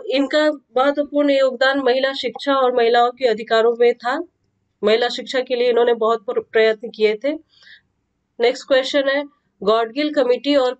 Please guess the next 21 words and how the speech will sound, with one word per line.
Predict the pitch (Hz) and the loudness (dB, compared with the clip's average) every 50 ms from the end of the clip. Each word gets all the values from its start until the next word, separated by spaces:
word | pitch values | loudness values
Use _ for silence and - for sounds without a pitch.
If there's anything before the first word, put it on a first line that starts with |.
| - 262 | -6 -8
कस्तूरी | 240 240 - - 254 240 247 254 | -8 -8 -6 -4 -4 -2 -2 0
रंगन | 247 262 247 254 262 269 285 285 | 0 0 0 0 0 0 0 0
कमेटी | 285 262 226 226 240 226 277 277 | 0 0 0 0 0 -2 -4 -4
का | 277 269 254 | -2 -2 -2
संबंध | 247 - 240 226 226 233 247 269 285 - _ - | 0 -2 -2 -2 -2 -2 -2 -2 -4 -6 _ -2
किससे | 240 233 - - - 226 220 | -2 -2 -2 0 0 2 2
है? | 220 196 185 165 190 185 - | 2 0 -4 -6 -6 -6 -4
तो | 202 202 | -2 0
गॉडगिल | 208 220 220 220 220 220 269 269 262 | 2 2 0 0 -2 -6 -12 -10 -4
कमेटी | - 277 254 254 262 247 247 285 277 277 269 | -2 0 2 2 0 -2 -2 -4 -2 0 0
और | 262 - - - 220 220 | 0 0 2 0 0 0
कस्तूरी | 220 - 247 247 - 247 254 254 | -2 -6 -8 -8 -4 -4 -2 0
रंगन | 247 254 254 254 254 269 | 0 2 2 2 0 0
कमेटी | 269 277 254 254 254 262 277 | -2 -2 -2 -2 -2 -4 -4
पश्चिमी | 277 - 226 214 - 262 254 254 | -2 0 0 -2 -2 -2 -2 0
घाट | 254 247 240 240 | 0 0 0 0
के | - 254 | -2 -4
संरक्षण | 247 269 233 226 214 208 208 - 254 254 | -2 -2 -2 0 -2 -2 -2 -2 -4 -2
से | 254 262 254 | -4 -4 -6
संबंधित | - 220 214 208 202 208 208 220 214 - | -4 -2 0 0 0 0 -2 -2 -2 -4
है। | 196 196 | -6 -6